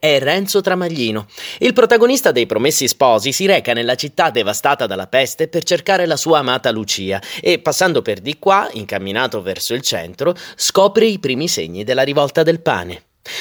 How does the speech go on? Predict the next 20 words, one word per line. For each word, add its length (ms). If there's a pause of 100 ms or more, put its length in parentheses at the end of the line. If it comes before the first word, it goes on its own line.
Dopo 240
di 120
lui 280
tanti 340
altri 420
hanno 220
apprezzato, 680
passando, 680 (180)
lo 160
stile 380
neoclassico 840
dei 200
due 200
caselli 560
e 60
l'orizzonte 640
che 120
si 120
spalanca 500
oltre. 480